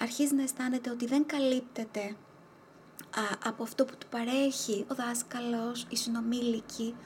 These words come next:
το σχολείο και αρχίζει να βιώνει συναισθήματα ματέωσης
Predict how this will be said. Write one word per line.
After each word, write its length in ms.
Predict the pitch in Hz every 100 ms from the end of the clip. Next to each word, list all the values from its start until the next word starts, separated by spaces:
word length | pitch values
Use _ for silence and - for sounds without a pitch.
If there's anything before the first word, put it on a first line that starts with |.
| - - -
το 100 | 233
σχολείο 720 | - 233 226 220 220 254 359 - - - -
και 120 | - 240
αρχίζει 320 | 240 302 294
να 120 | 285
βιώνει 520 | 247 247 269 269 277 - - -
συναισθήματα 720 | - 233 233 277 269 277 254
ματέωσης 1000 | 233 233 - 254 247 240 240 - 277